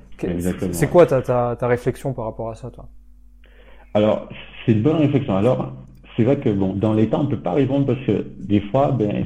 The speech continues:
Speaker 2: ça dépend, euh, il faudrait voir le D deux, il faudrait savoir pour quelle surface que t'as.
Speaker 1: Ouais.
Speaker 2: S'il y a des surfaces où on peut pas, des fois, on peut, euh,
Speaker 1: Vingt-cinq,
Speaker 2: pas
Speaker 1: là,
Speaker 2: vraiment
Speaker 1: vingt-cinq mètres carrés,
Speaker 2: dépenser.
Speaker 1: là, vingt-cinq.
Speaker 2: Vingt-cinq mètres carrés.
Speaker 1: Ouais.
Speaker 2: Et tu es sous, ils avaient déjà,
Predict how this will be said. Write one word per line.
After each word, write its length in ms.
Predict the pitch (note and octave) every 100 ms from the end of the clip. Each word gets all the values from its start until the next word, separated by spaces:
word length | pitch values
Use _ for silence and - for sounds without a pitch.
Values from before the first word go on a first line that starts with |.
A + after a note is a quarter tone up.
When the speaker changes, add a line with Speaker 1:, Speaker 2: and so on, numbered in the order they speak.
| -
Speaker 2:
ça 80 |
dépend, 560 | F#2+ G2 G2 A2+ G#2+ F#2+
euh, 120 | F2+
il 100 | F2+
faudrait 300 | F2+ G#2 G#2
voir 160 | G#2+ A2
le 100 | G2+
D 140 | F#2
deux, 180 | F#2+ B2+
il 120 | D3
faudrait 280 | A#2+ F2+ G2
savoir 220 | G#2+ G#2 G#2
pour 140 | G2
quelle 180 | G#2+ G2+
surface 420 | - G#2+ - F#2+
que 80 | -
t'as. 280 | F#2 A#2 D#3 -
Speaker 1:
Ouais. 160 | A#2 - -
Speaker 2:
S'il 100 | G2
y 20 |
a 20 | G2
des 60 |
surfaces 420 | A2+ G2+ B2 A#2+ A2
où 120 | F#2+
on 200 | F2 E2+
peut 200 | - G2+
pas, 180 | - G#2+
des 160 | G2+
fois, 220 | F#2+ A#2+ A#2+
on 140 | G#2
peut, 140 | F#2+ F#2+
euh, 760 | F2 F2+ E2+ F2 F2 F2 F2+ - - - - -
Speaker 1:
Vingt-cinq, 480 | B2 F3 F#3 F#3 -
Speaker 2:
pas 60 |
Speaker 1:
là, 60 | A#2+
Speaker 2:
vraiment 180 | A#2 D3
Speaker 1:
vingt-cinq 260 | E3 E3+ D#3
mètres 180 | D3+
carrés, 200 | E3 C3 A2+
Speaker 2:
dépenser. 140 | - -
Speaker 1:
là, 60 | B2
vingt-cinq. 260 | - A2 - - - -
Speaker 2:
Vingt-cinq 300 | G#2+ F#2+ B2
mètres 180 | A#2 A2
carrés. 260 | A2+ B2+ C3+
Speaker 1:
Ouais. 160 | A2 - - -
Speaker 2:
Et 120 | G2+ G2
tu 180 | A2+
es 40 | G#2+ -
sous, 240 | A2 G#2
ils 260 | G2+ G2+ G2+
avaient 220 | G2 G2+
déjà, 220 | G#2 G#2